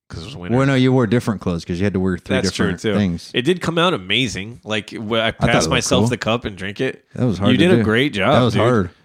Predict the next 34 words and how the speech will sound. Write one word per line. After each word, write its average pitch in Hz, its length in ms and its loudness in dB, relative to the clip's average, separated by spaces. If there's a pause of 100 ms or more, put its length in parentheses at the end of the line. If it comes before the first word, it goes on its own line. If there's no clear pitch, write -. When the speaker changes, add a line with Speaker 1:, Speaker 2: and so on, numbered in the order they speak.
(140)
Speaker 2:
But 117 100 0
that 147 100 2
was 151 160 0
all 135 180 4
learning 131 240 4
shit 131 220 -2
for - 100 -4
me, 107 100 4
Speaker 1:
That's 117 160 2
Speaker 2:
too. 131 80 2
Speaker 1:
for, 135 200 6
um, 117 460 2
Shane 120 280 -2
Falco. 107 540 0 (200)
Speaker 2:
'Cause - 120 -10
I'm 107 100 2
learning 107 180 2
how 104 100 2
to 95 60 4
use, 90 380 2
I 92 60 -2
was 92 160 -4
learning 98 240 2
how 98 100 2
to 87 80 0
use, 87 260 -2
uh, 78 120 -6
Fusion 85 560 -6 (1000)
for, 80 320 -16
uh, 78 260 -12
Speaker 1:
Yeah. 113 220 -2
Speaker 2:
the 90 60 -8
program 87 440 0 (240)
that, 82 120 -14